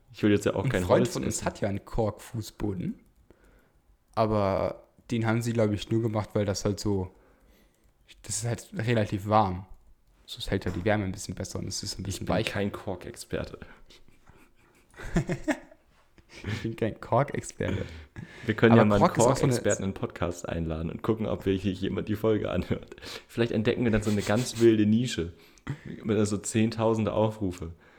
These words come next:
Speaker 1: weil es so ganz viele Leute gibt, die in so einer Kork-Nische
Speaker 2: Ja.
Speaker 1: leben.
Speaker 2: <laughs> In der Kork-Nische. Aber Kork ist generell schon eine ganz, ein ganz, ganz wildes Material.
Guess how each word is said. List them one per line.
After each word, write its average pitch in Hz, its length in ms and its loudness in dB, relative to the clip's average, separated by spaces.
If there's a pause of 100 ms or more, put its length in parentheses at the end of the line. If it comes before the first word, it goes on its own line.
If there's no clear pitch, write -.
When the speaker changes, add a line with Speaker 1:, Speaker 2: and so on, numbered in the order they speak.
(160)
Speaker 1:
weil 104 120 -2
es 104 80 -4
so 104 60 -8
ganz 107 220 2
viele 107 140 -4
Leute 107 320 2
gibt, 107 160 -4
die 104 60 0
in 95 60 0
so 95 60 -2
einer 87 140 0
Kork-Nische 95 640 0
Speaker 2:
Ja. 85 100 0
Speaker 1:
leben. 82 360 -2 (640)
Speaker 2:
<laughs> - 640 -4
In 208 80 2
der 135 140 6
Kork-Nische. 120 800 0 (240)
Aber 131 180 6
Kork 160 280 2
ist - 100 0
generell 135 400 6
schon 127 340 2
eine 127 220 2
ganz, 139 480 6 (640)
ein 131 100 4
ganz, 165 320 8
ganz 123 280 4
wildes 135 360 6
Material. 113 720 0